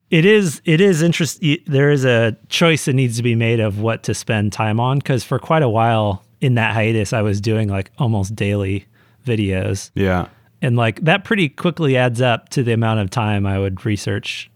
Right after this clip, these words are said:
Speaker 1: for a podcast.
Speaker 2: Totally.
Speaker 1: So, <laughs> uh, although it's in smaller chunks, it, I'm, I'm sure I spent as much time on that in the, in that, you know,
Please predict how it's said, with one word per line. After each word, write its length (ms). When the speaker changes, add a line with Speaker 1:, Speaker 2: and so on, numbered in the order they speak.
Speaker 1:
for 340
a 60
podcast. 800
Speaker 2:
Totally. 260
Speaker 1:
So, 380
<laughs> 400
uh, 80
although 520
it's 120
in 140
smaller 400
chunks, 420
it, 220
I'm, 240
I'm 140
sure 240
I 60
spent 360
as 140
much 240
time 240
on 140
that 340
in 220
the, 220
in 160
that, 240
you 160
know, 180